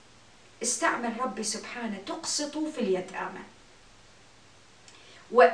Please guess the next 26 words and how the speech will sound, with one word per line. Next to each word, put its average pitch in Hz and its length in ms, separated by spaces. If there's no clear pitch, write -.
وال-، 226 280
وفي 226 280
الموقع 240 460
الآخر: 262 480
"فإن 240 260
خفتم 277 440
ألا 226 320
تعدلوا 180 520
فواحدة"، 185 580
في - 140
قضية 196 480
إباحة 190 360
التعدد. - 640
"فإن 214 240
خفتم 262 560
ألا 330 280
تعدلوا"، 180 540
والأولى: 196 500
"وإن 190 220
خفتم 180 500
ألا 185 260
تقسطوا - 560
في - 120
اليتامى". - 540
هناك 254 300
فرق 294 500